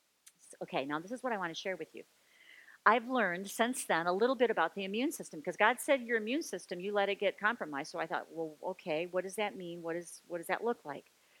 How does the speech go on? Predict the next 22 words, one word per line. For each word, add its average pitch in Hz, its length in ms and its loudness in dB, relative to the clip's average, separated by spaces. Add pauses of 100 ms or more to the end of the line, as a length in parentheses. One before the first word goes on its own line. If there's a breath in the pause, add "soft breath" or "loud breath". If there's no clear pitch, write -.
(360 soft breath)
Well, 233 280 6 (240)
in 277 220 6
your 339 300 2
immune 233 280 2
system, 185 320 -8
there's 170 140 -8
something 214 300 -4
called 185 340 0 (120)
T 262 260 -4
cells. - 520 -4 (600 soft breath)
And 226 120 4
they're 247 140 6
a 247 60 4
type 320 320 2
of 294 160 2
a 220 80 6
blood 226 360 4
cell, 156 400 0
a 185 80 4
white 214 300 4
blood 165 240 4
cell, 143 460 -2